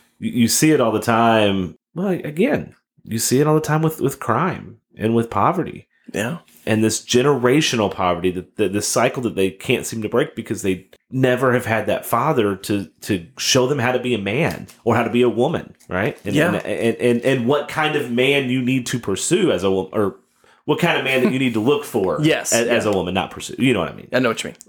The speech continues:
Speaker 1: But what kind of man their daughters need to look for in a husband.
Speaker 2: Yeah.
Speaker 1: That is the father's role, is to say, "Men, here is how you be a man." Or,
Speaker 2: Yep.
Speaker 1: "Boys, here's how you become a man. Girls,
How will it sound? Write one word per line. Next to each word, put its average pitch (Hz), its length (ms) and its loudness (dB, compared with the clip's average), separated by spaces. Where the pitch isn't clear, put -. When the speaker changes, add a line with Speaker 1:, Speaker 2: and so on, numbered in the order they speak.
Speaker 1:
But 120 460 0
what 165 220 0
kind 139 180 -2
of 120 60 0
man 113 400 2
their 113 180 2
daughters 113 480 2
need 107 200 0
to 98 120 -4
look 101 220 2
for 92 260 0
in 87 60 -2
a 82 60 -2
husband. 107 480 -4
Speaker 2:
Yeah. - 260 -8
Speaker 1:
That 120 180 2
is 156 200 0
the 95 200 -4
father's 92 560 -2
role, 95 520 0
is 107 240 0
to 110 120 0
say, 101 420 0
"Men, 117 340 2
here 160 320 0
is 175 160 -2
how 143 240 0
you 143 120 -6
be 120 180 0
a 92 40 0
man." 85 440 -4
Or, 104 80 2
Speaker 2:
Yep. - 60 -2
Speaker 1:
"Boys, 113 360 2
here's 120 200 2
how 123 60 2
you 113 120 4
become 107 220 -2
a 90 40 -8
man. 92 340 -10
Girls, 110 520 2